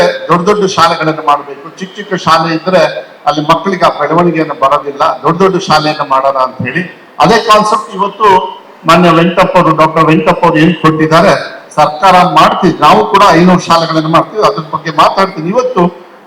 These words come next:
ಇದೇ ರೀತಿ ಇಡೀ ರಾಜ್ಯದಲ್ಲಿ ಸುಮಾರು ಹದಿನೈದು ಕೋಟಿ ಖರ್ಚು ಮಾಡಿ ಅವರು ಸ್ವಂತ ಹಣನ ಕೊಡ್ತಾ ಇದ್ದಾರಲ್ಲ, ಅದಕ್ಕೆ ಅವರಿಗೆ ನಾವು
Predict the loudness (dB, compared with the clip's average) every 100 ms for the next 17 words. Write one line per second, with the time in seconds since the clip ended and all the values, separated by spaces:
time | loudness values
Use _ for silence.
0 | -2 2 4 4 0 -2 -2 0 2 2
1 | 2 2 2 4 2 2 -6 -18 -20 -4
2 | 2 4 4 4 2 -2 0 0 0 -4
3 | 2 4 6 4 2 0 0 0 2 4
4 | 4 0 -4 -14 -4 0 0 2 0 2
5 | 2 2 2 0 0 -2 2 2 2 0
6 | 2 0 -2 -20 -10 0 2 2 2 4
7 | 4 2 2 2